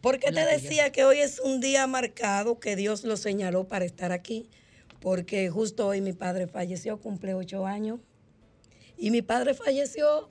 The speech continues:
Speaker 1: eh, a causa de una depresión, porque un cobarde le quitó la vida a mi hermana. O sea, a veces la gente dice, "No, porque la gente habla".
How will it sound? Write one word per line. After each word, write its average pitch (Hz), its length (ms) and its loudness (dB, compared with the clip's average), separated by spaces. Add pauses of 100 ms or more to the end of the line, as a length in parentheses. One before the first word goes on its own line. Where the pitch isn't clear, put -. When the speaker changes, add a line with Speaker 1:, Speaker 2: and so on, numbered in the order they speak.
(120)
Speaker 1:
eh, 208 520 0
a 190 100 -8
causa 202 360 -6
de 202 100 -2
una 185 220 -2
depresión, 196 580 -10 (1400)
porque 196 420 -2
un 220 180 -2
cobarde 269 640 -2 (140)
le 180 220 -4
quitó 185 340 -12
la 196 120 -6
vida 180 200 -8
a - 20 -8
mi 139 140 -8
hermana. - 420 -18 (580)
O 185 120 -4
sea, 226 360 2 (840)
a 220 140 -4
veces 254 280 2
la 330 80 2
gente 302 300 -2
dice, 294 260 -2
"No, 339 260 -4
porque 226 360 0
la 220 100 -4
gente 277 320 -4
habla". 294 540 -2